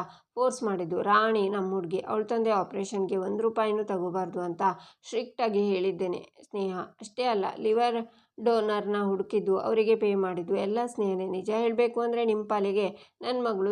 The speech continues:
ಸ್ನೇಹ ದೇವ್ರಾಗ್ ಬಂದ್ಲು" ಅಂತಾರೆ ಧನ್ರಾಜ್. "ನಿಮ್ ಋಣನ ನಾನು" ಅಂತ ರಾಣಿ ಅಮ್ಮ ಸ್ನೇಹ ಕಾಲಿಗೆ ಬೀಳೋಕ್ ಹೋಗ್ತಾರೆ. "ಛೇ ಛೇ, ಏನ್ ಮಾಡ್ತಿದ್ದೀರಾ ನೀವು? ನನ್ ಕಾಲಿಗೆ ಬೀಳೋದಾ? ನನ್ಗೆ ಪಾಪ ಸುತ್ಕೊಳ್ಳುತ್ತೆ" ಅಂತ "ಫೈಲ್ ನೋಡಿ ನರ್ಸ್, ಇದ್ರಲ್ಲಿರೋ ಮೆಡಿಸಿನ್ನ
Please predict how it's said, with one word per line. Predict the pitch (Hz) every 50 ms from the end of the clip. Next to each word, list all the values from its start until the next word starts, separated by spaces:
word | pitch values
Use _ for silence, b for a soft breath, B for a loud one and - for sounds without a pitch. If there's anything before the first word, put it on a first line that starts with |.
| 208
ಸ್ನೇಹ | 202 - - - - _ 220 214 214 214 202 202 202
ದೇವ್ರಾಗ್ | 214 214 208 214 220 220 214 196 170
ಬಂದ್ಲು" | 180 196 190 180 175 190
ಅಂತಾರೆ | - - - 202 196 196 185 - 196 208
ಧನ್ರಾಜ್. | - - 214 196 180 170 180 175 160 165 - _ _ _ _ _ _ -
"ನಿಮ್ | 220 247 254 262
ಋಣನ | 254 254 233 226 220 214 214 214
ನಾನು" | 202 196 185 190 196 190 208 -
ಅಂತ | - 208 202 202 202 196 190
ರಾಣಿ | 185 196 196 202 214 214 202 185 - - _ _ _ _ _ _ _ _ _ _ _ _ _ _ -
ಅಮ್ಮ | 220 220 220 214 214 202
ಸ್ನೇಹ | 196 - 226 214 220 226 226
ಕಾಲಿಗೆ | 226 226 208 196 190 190 185 196 196
ಬೀಳೋಕ್ | 185 196 190 196 190 -
ಹೋಗ್ತಾರೆ. | 202 190 - - 185 185 190 175 - -
"ಛೇ | - - 240 247
ಛೇ, | 247 247 254 226 208 190
ಏನ್ | 190 208 226 240 233
ಮಾಡ್ತಿದ್ದೀರಾ | 208 180 170 190 185 185 196 190 190 185 185 B B B B B _ -
ನೀವು? | 220 220 214 214 202 196 190
ನನ್ | 196 208 220 220 247 262
ಕಾಲಿಗೆ | 254 254 233 214 208 196 180
ಬೀಳೋದಾ? | 180 185 185 185 175 185 180 180
ನನ್ಗೆ | 180 196 208 226 226 240
ಪಾಪ | 233 233 214 208 208 214
ಸುತ್ಕೊಳ್ಳುತ್ತೆ" | 220 214 220 202 - - 220 196 190 190 - 196 185
ಅಂತ | 185 180 - 185 190 185 175 B B B _ _
"ಫೈಲ್ | - 240 247 247 247
ನೋಡಿ | 233 220 202 202 208
ನರ್ಸ್, | 196 208 214 208 208 -
ಇದ್ರಲ್ಲಿರೋ | - 226 202 214 220 226 233 233 226 226 208
ಮೆಡಿಸಿನ್ನ | 196 190 185 202 208 202 214 220 214 202